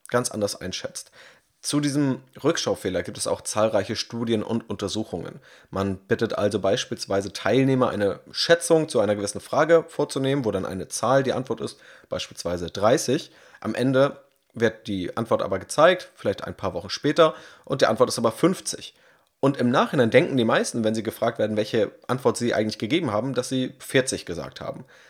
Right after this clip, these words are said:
Das heißt, für sie ist völlig selbstverständlich, dass sie viel dichter dran lagen, als es in der Realität der Fall war. Und das gibt es in vielen Studien nachzulesen und ist natürlich auch relativ schnell aufzusetzen in einem solchen Experiment.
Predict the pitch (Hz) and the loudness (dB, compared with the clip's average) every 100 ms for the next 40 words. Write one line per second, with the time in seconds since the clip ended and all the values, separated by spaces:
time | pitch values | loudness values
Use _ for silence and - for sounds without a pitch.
0 | - 127 165 - 170 190 - 196 226 175 | -4 2 2 2 0 0 0 0 0 2
1 | 165 165 - - 143 123 127 123 131 - | 2 2 -4 -4 -2 -2 -4 -4 -6 -6
2 | 214 196 160 143 113 139 107 101 120 - | -6 -4 -2 -2 0 0 -2 -4 -6 -12
3 | - _ 104 113 120 - 110 104 - - | -20 _ -2 -2 -4 -2 2 2 0 -14
4 | - 107 101 - 107 107 - 147 101 - | -2 0 0 -4 -4 0 4 4 2 -6
5 | - - - - - _ _ - 113 98 | -16 -20 -16 -14 -16 _ _ -14 -8 -8
6 | - - - 107 120 110 - 110 104 113 | -8 -10 -8 -2 0 0 0 0 2 2
7 | 151 - 123 123 120 131 147 - 127 - | 0 -2 2 2 2 -2 -4 -2 -2 -2
8 | 123 - - 127 - _ - 139 151 135 | -4 2 6 6 4 _ -2 0 0 -2
9 | - 123 117 - - - 87 - - - | 0 0 2 -2 -4 -6 -6 -6 -8 -8
10 | 90 90 87 85 107 - - - 101 87 | -8 -8 -6 -8 -8 -12 -14 -12 -8 -8
11 | - - | -10 -14